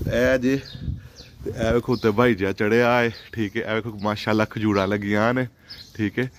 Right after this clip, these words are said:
ਤੇ ਇਹ, ਇਹ ਚੈੱਕ ਕਰੋ, ਇਹ ਉੱਤੇ ਇਹਨਾਂ ਨੇ ਰੱਖਿਆ ਦਾ, ਠੀਕ ਹੈ। ਤੇ ਉਹ ਜੇ ਨਾ ਕਟਿੰਗ ਕਰਨ ਦੇ ਨੇ ਪਏ, ਤੇ ਉਹ ਪਿਉਂਦਕਾਰੀ ਕਰਨ ਦੇ ਨੇ ਪਏ।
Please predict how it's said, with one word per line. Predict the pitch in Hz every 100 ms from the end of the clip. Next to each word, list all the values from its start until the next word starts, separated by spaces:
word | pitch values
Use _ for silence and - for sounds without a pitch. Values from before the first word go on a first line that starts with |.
| - -
ਤੇ | - -
ਇਹ, | 107 110 113 113 110 - - - - - - - 110
ਇਹ | 110
ਚੈੱਕ | 101 90
ਕਰੋ, | 85 80 - - - - - - -
ਇਹ | 104
ਉੱਤੇ | 113 113
ਇਹਨਾਂ | 110 113
ਨੇ | 117
ਰੱਖਿਆ | - 101 92
ਦਾ, | 110 131 123 - - - - -
ਠੀਕ | 110 101
ਹੈ। | 117
ਤੇ | - -
ਉਹ | - 107 110 104
ਜੇ | 104
ਨਾ | 104
ਕਟਿੰਗ | 107 104 110 104
ਕਰਨ | 107 101 98
ਦੇ | 101 107
ਨੇ | 107
ਪਏ, | 104 113
ਤੇ | 113 - - - -
ਉਹ | 101
ਪਿਉਂਦਕਾਰੀ | - 117 101 92 98 98
ਕਰਨ | 101 95 87
ਦੇ | 87 87
ਨੇ | 85
ਪਏ। | 82